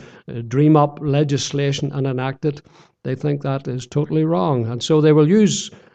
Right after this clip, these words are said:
uh, democratic freedoms, of course, to gain power, and then they will destroy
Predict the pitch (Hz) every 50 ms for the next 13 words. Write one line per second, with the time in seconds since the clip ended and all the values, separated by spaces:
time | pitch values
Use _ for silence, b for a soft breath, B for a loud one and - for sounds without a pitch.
0 | B - - 127 131 131 131 135 139 135 127 123 156 165 165 156 - - 147 139
1 | 135 131 - - - 175 208 214 160 120 123 113 113 104 - - 151 139 127 117
2 | - - 139 120 120 139 135 135 135 135 - - 156 151 139 127 120 123 117 120
3 | 117 120 131 123 120 123 131 131 123 127 135 139 131 135 139 147 139 - - -
4 | 147 143 151 147 135